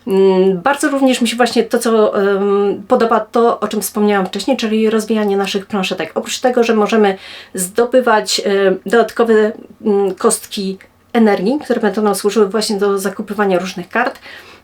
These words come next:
to mamy jeszcze tak, mamy tor,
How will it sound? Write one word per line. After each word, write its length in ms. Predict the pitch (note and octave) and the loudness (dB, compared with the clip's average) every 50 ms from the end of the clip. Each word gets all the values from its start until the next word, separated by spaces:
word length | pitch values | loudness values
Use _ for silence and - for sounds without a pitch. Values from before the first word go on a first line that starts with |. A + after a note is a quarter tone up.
| _ _ _ - | _ _ _ -2
to 200 | - C4 D#4+ F4+ | 0 2 4 4
mamy 400 | D#4+ C4+ B3 C4 C4 B3+ B3+ B3+ | 4 4 4 4 4 4 2 2
jeszcze 300 | A#3+ G#3+ A#3 G#3 - - - - | 2 0 0 0 -2 -4 -12 -10
tak, 260 | G3+ F3+ - - - _ _ - | -10 -10 -10 -12 -20 _ _ -4
mamy 320 | G#3 G3+ - - D4 D4+ | -2 0 2 2 2 0
tor, 320 | C#4+ - F#3 G3+ A3 A3+ | 0 2 0 2 0 0